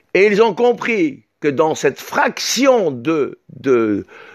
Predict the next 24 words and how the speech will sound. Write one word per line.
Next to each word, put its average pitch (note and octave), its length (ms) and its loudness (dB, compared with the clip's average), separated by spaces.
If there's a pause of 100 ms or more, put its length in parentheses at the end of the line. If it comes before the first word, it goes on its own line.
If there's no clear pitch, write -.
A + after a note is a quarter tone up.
(680)
de, G#2 320 4
d'onde D3 600 2 (500)
qu'ils F3 300 0
entendent, A#3+ 600 2 (400)
tout F4 220 4
est D4 100 2
contenu. A3 560 0 (760)
C'est G3+ 120 2
comme C4 160 4
si A#3+ 140 2
qu'on C#4 160 2
voit B3+ 400 4
une C#4 200 2
lettre B3 220 2
de F#3 80 -2
la F3+ 140 -2
Torah D#4 480 -2
et G#3+ 100 -2
cette C#4+ 220 -2
lettre-là C#4 340 2
contient D#4 400 -2
toute F4+ 200 -2
la D#4+ 100 2
Torah. C#4+ 400 -2